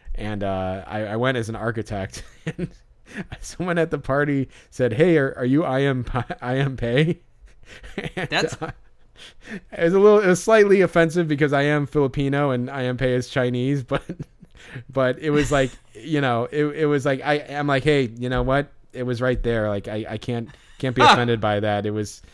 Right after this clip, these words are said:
Speaker 1: it was a pretty clear, t-, like, place to go. So, um,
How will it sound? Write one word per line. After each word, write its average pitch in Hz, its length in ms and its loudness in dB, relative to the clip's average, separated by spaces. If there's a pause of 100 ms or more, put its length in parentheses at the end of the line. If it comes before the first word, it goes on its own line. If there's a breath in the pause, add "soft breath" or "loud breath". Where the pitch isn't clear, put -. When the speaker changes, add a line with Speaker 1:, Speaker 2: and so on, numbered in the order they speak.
(240 soft breath)
Speaker 1:
it 117 140 -6
was 117 140 -2
a 107 40 -8
pretty 127 240 -2
clear, 117 480 -2
t-, 110 200 -14
like, 101 300 -8
place 107 280 -6
to 98 100 -10
go. 92 360 -6
So, 90 360 -8
um, 87 280 -8